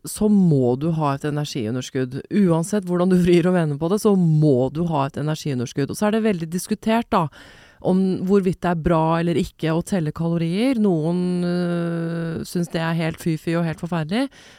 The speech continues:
mens andre synes at det er den eneste måten å få dette her til å fungere på. Så her i boka her så kan man enten da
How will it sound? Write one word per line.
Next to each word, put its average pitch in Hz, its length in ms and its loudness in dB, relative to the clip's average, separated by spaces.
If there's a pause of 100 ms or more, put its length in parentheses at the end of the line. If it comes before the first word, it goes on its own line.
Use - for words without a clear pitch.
(120)
mens 185 160 -2
andre 170 400 2
synes 175 320 -2
at 170 140 -4
det 170 100 -2
er 165 920 -4
den 170 100 -4
eneste 165 400 -4
måten 156 320 -4
å - 20 -8
få 160 460 -4
dette 165 160 -6
her 160 160 -4
til 170 80 -6
å - 60 -10
fungere 160 340 -2
på. 247 140 2 (500)
Så 233 100 0
her 214 180 2
i 226 40 4
boka 202 320 0
her 247 160 0
så 262 80 -4
kan 208 240 -2
man 208 300 2 (100)
enten 240 480 2
da 247 300 2